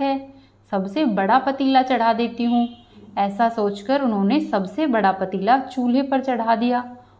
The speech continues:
और कुछ ही देर में एक चमत्कार हुआ। गणेश जी के दिए हुए चावल और दूध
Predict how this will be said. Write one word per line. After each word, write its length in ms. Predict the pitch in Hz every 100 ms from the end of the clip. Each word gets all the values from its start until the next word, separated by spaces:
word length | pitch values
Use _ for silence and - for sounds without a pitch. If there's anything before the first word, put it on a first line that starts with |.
| _ -
और 80 |
कुछ 380 | 302 - 392 -
ही 80 | 247
देर 240 | 202 196
में 200 | 196 311
एक 240 | 320 311 -
चमत्कार 640 | 214 202 202 - 233 262
हुआ। 500 | 226 202 208 330 - - - _ -
गणेश 340 | 208 214 233
जी 120 | 247 320
के 140 | 359
दिए 360 | 220 214 254 254
हुए 160 | 262
चावल 540 | 254 - 190 190 240 302
और 220 | 269 247
दूध 500 | 208 220 294 -